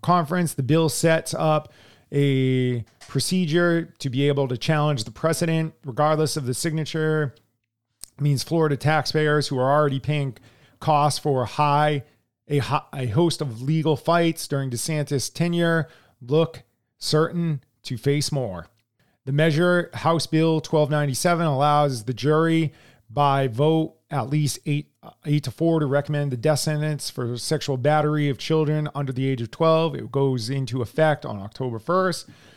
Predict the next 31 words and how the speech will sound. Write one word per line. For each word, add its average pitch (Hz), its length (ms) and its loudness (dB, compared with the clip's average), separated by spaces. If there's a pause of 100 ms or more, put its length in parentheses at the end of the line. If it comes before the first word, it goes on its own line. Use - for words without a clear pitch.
(420)
If 143 600 0 (200)
it 143 200 -4
pa-, - 200 -2 (140)
um, 110 440 -10
it 147 120 -6
passed 156 380 0
out 151 240 4
of 117 100 -2
the 127 380 -2
legislature 151 960 0 (380)
with 131 220 0
support 165 600 0
from 123 260 -6
both 147 300 2
parties 180 640 0 (420)
and 127 420 -2
both 143 220 2
chambers. 104 720 -6
Only 135 240 -4
three 143 260 -6
Democrats 156 880 -2
and 120 160 -8
two 147 160 -6
Republicans 147 720 -2 (100)
voted 127 440 -4
against 139 320 -2
the 127 60 -8
legislation 156 880 -2 (180)
in 131 180 -6
the 139 60 -6
Senate. 95 440 -6